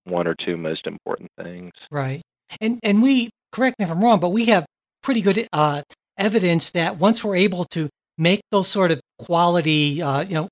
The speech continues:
Speaker 2: quantify those sort of quality things, that, that really matters. I'm thinking about, didn't a few years back,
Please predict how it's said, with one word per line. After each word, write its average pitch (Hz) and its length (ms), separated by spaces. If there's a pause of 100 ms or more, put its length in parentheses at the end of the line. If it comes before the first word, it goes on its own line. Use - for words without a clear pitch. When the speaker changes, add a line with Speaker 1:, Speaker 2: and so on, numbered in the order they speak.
Speaker 2:
quantify 196 460
those 156 140
sort 170 120
of 151 120
quality 165 400
things, 160 300
that, 196 220
that 226 200
really 196 200
matters. 180 380
I'm 165 100
thinking 190 360
about, 170 340 (340)
didn't 208 160
a 196 60
few 208 140
years 185 240
back, 180 260